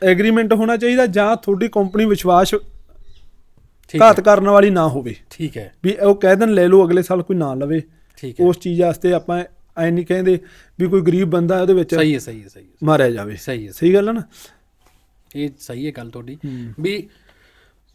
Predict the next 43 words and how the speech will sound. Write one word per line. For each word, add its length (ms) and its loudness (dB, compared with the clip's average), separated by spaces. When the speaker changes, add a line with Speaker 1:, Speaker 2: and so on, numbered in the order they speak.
Speaker 2:
ਸ਼ੁਰੂਆਤ 480 2
ਹੁੰਦੀ 280 -2
ਹੈ 60 6
ਪਲਾਂਟ 320 0
ਤੋਂ। 160 -14
Speaker 1:
ਪਲਾਂਟ 300 0
ਤੋਂ 100 -6
ਸ਼ੁਰੂਆਤ 380 -2
ਹੁੰਦੀ 260 -2
ਆ। 120 4
Speaker 2:
ਜਿਹੜੇ 80 -2
ਵੀ 100 -6
ਕਿਸਾਨ 400 -6
ਵੀਰ 200 -4
ਦੇਖਦੇ 360 -4
ਆ 20 -4
ਵੀ 160 -6
ਇਹ 140 -4
ਕੰਮ 260 -6
ਲਈ 180 -4
ਪਲਾਂਟ 300 0
ਤੋਂ 200 -6
ਸ਼ੁਰੂਆਤ 480 -2
ਹੈ, 220 -14
Speaker 1:
ਸਭ 180 4
Speaker 2:
ਹਨਾ? 60 0
Speaker 1:
ਤੋਂ 160 2
ਪਹਿਲਾਂ 280 0
ਪਲਾਂਟ 340 0
ਨਾਲ 120 0
ਕਨੈਕਟ 320 -2
ਕਰਨ। 280 -2
Speaker 2:
ਬਿਲਕੁਲ। 300 -14
Speaker 1:
ਜੇ 180 6
ਪਲਾਂਟ 440 0
ਉਹਨਾਂ 260 -2
ਦੀ 200 -4
ਬਾਂਹ 220 -2
ਫੜਦਾ, 420 0
Speaker 2:
ਹੂੰ। 340 -10
Speaker 1:
ਤਾਂ 80 -4
ਉਦੋਂ 240 0
ਅੱਗੇ 240 4